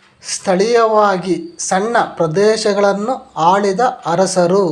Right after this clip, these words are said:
ಅಥವಾ ಜಮೀನ್ದಾರರು. ಇವರು ವಿಜಯನಗರದ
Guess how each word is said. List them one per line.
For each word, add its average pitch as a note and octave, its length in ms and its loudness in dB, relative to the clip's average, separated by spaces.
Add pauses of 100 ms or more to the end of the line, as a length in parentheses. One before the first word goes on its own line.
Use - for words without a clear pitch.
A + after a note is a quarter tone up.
(580)
ಅಥವಾ A3+ 320 0 (840)
ಜಮೀನ್ದಾರರು. F3 1120 0 (1000)
ಇವರು A3 300 2 (840)
ವಿಜಯನಗರದ A3+ 800 0